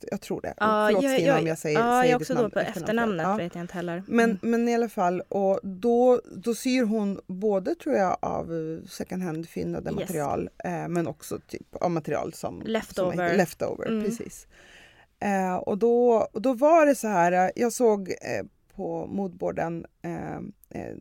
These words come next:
Speaker 1: liksom vad vi ville få till en känsla, det skulle kännas luftigt och
Speaker 2: Mm.
Speaker 1: så här, och, och art-, artisten Klara. Den här klänningen skulle vara liksom så här skir och, eh, och sen så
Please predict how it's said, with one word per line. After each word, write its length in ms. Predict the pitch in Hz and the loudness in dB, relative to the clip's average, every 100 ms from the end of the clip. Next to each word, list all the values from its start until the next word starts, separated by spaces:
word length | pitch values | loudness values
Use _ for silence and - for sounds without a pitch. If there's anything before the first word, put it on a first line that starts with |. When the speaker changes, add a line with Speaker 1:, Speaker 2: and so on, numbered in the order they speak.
| 190 180 | -12 -10
Speaker 1:
liksom 300 | - - 175 | -10 -8 -8
vad 120 | 160 | -4
vi 60 | |
ville 160 | 170 170 | -2 -2
få 160 | - 170 | -6 -10
till 240 | 175 151 | -6 -6
en 80 | 160 | -6
känsla, 440 | - 208 180 214 | -4 -4 -4 -6
det 60 | 180 | -6
skulle 280 | - 170 165 | -6 -8 -6
kännas 340 | 170 147 - | -8 -10 -8
luftigt 600 | 196 - - 180 - - | -8 -8 -10 -10 -10 -10
och 640 | 165 165 160 - - - | -8 -6 -6 -6 -6 -8
Speaker 2:
Mm. 120 | - 165 - 190 | -10 -14 -20 -16
Speaker 1:
så 100 | - | -10
här, 180 | 64 - _ _ - | -8 -8 _ _ -8
och, 240 | 95 - _ | -6 -8 _
och 160 | - - | -8 -6
art-, 300 | - - - 185 | -8 -10 -10 -10
artisten 440 | - 175 - 180 | -10 -12 -12 -12
Klara. 340 | - 175 180 - - - - - - - | -6 -6 -6 -10 -18 -20 -20 -20 -20 -10
Den 100 | 175 | -8
här 280 | 170 - - | -8 -10 -10
klänningen 440 | - 185 165 160 160 | -4 -2 0 -2 -6
skulle 240 | 180 156 | -6 -6
vara 180 | 151 147 | -6 -8
liksom 300 | - - 180 | -12 -14 -12
så 100 | - | -10
här 80 | 151 | -10
skir 480 | - 175 - - | -8 -10 -8 -10
och, 220 | - - 175 _ _ - | -10 -10 -12 _ _ -12
eh, 240 | 185 170 180 | -8 -8 -8
och 260 | - - 196 | -8 -8 -8
sen 280 | 202 196 | -8 -8
så 760 | - - - 190 175 170 165 | -8 -12 -8 -4 -2 0 -2